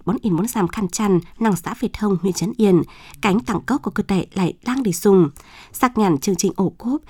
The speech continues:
Ăn lò mọi xã, sườn tàng trường hang nửa vẹn xanh nhít. Lò cách luông sản cần, vài tọa năm búc vua lòng ngách nông nghiệp, cánh à mét thật sườn. Hồi bòi mấy na tình có sắc mắn bánh cày. Bưng cách luông vài tròi hào bưng hồi viên, hà tròn đại bưng tàng trường.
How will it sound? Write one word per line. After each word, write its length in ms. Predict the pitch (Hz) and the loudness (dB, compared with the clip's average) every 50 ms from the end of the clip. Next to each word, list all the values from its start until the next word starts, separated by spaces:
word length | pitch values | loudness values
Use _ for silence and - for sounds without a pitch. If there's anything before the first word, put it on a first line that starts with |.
| - - - - - - - | -20 -20 -20 -20 -20 -16 -4
Ăn 140 | - 233 208 | 0 2 2
lò 240 | 190 190 190 185 165 | 2 2 2 2 2
mọi 200 | 156 160 - - | 2 0 -2 -2
xã, 360 | - - 226 196 196 214 277 - | -4 -6 -6 -4 -4 -4 -6 -8
sườn 340 | - - - - 233 214 180 | -12 -14 -2 0 2 2 2
tàng 220 | - - 196 170 - | 0 -2 -4 -4 0
trường 160 | - 185 170 | 0 0 0
hang 200 | 214 277 277 254 | 0 -4 -4 -2
nửa 100 | 202 160 - | -4 -2 -2
vẹn 180 | - 196 156 - | -2 -2 -2 -2
xanh 220 | - - 247 254 | -4 -6 -6 -2
nhít. 220 | 262 269 285 330 - - - - - - - - | 0 0 0 -2 -4 -8 -20 -20 -20 -20 -12 -2
Lò 260 | - 214 208 190 151 | 0 2 4 2 2
cách 180 | - - 247 247 - | 0 -2 -6 -4 -2
luông 160 | 269 269 262 | -2 -2 -2
sản 200 | - 233 185 143 | -2 -2 -2 -2
cần, 280 | - - 196 180 151 - - | 0 2 2 2 2 2 0
vài 120 | 220 196 | -2 -2
tọa 140 | 170 - - - | -2 -2 -4 -2
năm 160 | 226 247 247 - | -2 -4 -2 -4
búc 120 | 269 262 - - | -6 -8 -8 -6
vua 160 | - 254 269 262 | -2 -2 0 0
lòng 200 | 233 220 180 180 | 0 0 0 -2
ngách 120 | 247 277 | -2 -2
nông 220 | 262 226 175 147 165 | -2 -2 0 0 2
nghiệp, 220 | 196 190 156 - - - - - - | 2 2 2 0 -2 -14 -20 -10 -2
cánh 260 | - 202 170 180 233 - | 0 2 4 4 2 2
à 120 | - 240 185 | 0 0 0
mét 200 | 156 165 220 - | 0 0 0 -2
thật 100 | 220 - | -2 -4
sườn. 300 | - - 208 202 165 139 - - - - - - _ | 2 2 4 4 4 0 -2 -6 -20 -20 -20 -20 _
Hồi 160 | - - 254 233 - | -2 0 0 0 2
bòi 120 | 226 220 | 0 0
mấy 160 | 196 196 202 | 0 0 0
na 120 | 202 254 285 - - | 0 -2 -4 -2 0
tình 200 | 240 220 185 160 | 2 2 2 2
có 120 | - 170 | 0 -4
sắc 220 | 170 - 294 - 214 | -6 -6 -6 -2 -2
mắn 120 | 180 214 - - | -2 -2 -2 -2
bánh 140 | - 247 | -4 -4
cày. 380 | 269 - 208 202 175 156 151 160 - - - - - - - - | -2 -4 -2 0 0 0 0 -2 -6 -14 -20 -20 -20 -16 -4 0
Bưng 140 | 254 247 240 | 2 2 2
cách 160 | 247 247 - - | 0 -2 -6 -2
luông 200 | 240 247 247 247 | 0 0 0 0
vài 140 | 240 233 196 | 0 -2 -4
tròi 220 | - - 196 185 | -2 -2 -4 -2
hào 180 | 165 180 190 170 - | -2 -2 -4 -4 -2
bưng 120 | 277 277 | -4 -2
hồi 140 | 254 214 160 - | -2 -2 -4 0
viên, 220 | - 202 196 180 160 - - - _ | 2 2 2 2 2 -2 -10 -20 _
hà 180 | - - 240 202 | -8 -4 -4 -4
tròn 280 | - - 226 208 180 - | -2 -2 -2 -2 -2 -2
đại 120 | - 190 175 - | -2 -4 -4 -2
bưng 120 | 285 285 | -6 -6
tàng 220 | - 233 190 170 | -4 -4 -4 -4
trường. 380 | 170 - - 220 214 196 180 160 | -4 -2 0 2 4 4 2 0